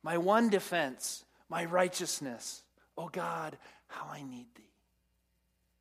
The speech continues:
And even today, as we were challenged to surrender ourselves to God, I felt that tension in my own soul. Yeah, God, I want to surrender to you. And yet I want to hang on to that control.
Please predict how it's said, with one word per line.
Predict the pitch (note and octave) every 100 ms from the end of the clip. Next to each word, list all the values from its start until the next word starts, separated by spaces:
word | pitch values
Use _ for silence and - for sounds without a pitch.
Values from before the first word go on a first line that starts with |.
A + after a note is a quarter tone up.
| _ _ _ _ -
And | F3
even | G#3 G#3 F#3+
today, | F3+ F3+ F#3+ E3+ D3+
as | D3+ C#3+
we | D3+ C#3+ - - _ _ _ _ _ _ _ _ -
were |
challenged | D3 E3 F#3+ F#3+ D#3+ - -
to |
surrender | - D#3+ D3 G#3+ F#3+ E3+
ourselves | D3 C3+ - D3 C#3 -
to | C3+
God, | D#3 D#3+ C#3+ - - -
I | - D#3
felt | G3 F3+ E3
that | D#3
tension | - F#3 - D#3+
in | D3+
my | D3 D#3+
own | D#3+ D3+
soul. | - E3+ D3+ B2+ - _
Yeah, | - - F3+
God, | F#3 F#3
I | F3+
want | F3+ F3
to |
surrender | - - D#3 F3+ F3+
to | D#3+ D#3
you. | D3 C#3+ B2+ - _ _ _ _ _ _ _ _
And | - D3+
yet | D#3
I | D#3
want | C#3 C#3+
to | B2
hang | D3 D3
on | C#3+ C3+
to |
that | B2+ B2+
control. | - A#2+ - A#2 A2+